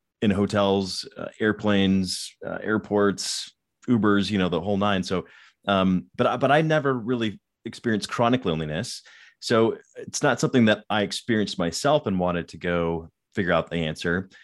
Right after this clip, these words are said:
How I came across the topic and became hyper, uh, in, um, fascinated with it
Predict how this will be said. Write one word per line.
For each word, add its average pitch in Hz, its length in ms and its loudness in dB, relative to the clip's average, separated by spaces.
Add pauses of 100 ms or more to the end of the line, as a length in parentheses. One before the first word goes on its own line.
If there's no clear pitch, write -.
(140)
How 120 160 2
I 107 80 4
came 202 240 0
across 104 400 0
the 98 80 -8
topic 98 400 -2
and 95 60 -8
became 95 480 -2 (260)
hyper, 95 540 -2 (360)
uh, 90 200 -2
in, 92 240 -2
um, 85 320 -2 (100)
fascinated 131 400 0
with 87 200 0
it 104 200 -2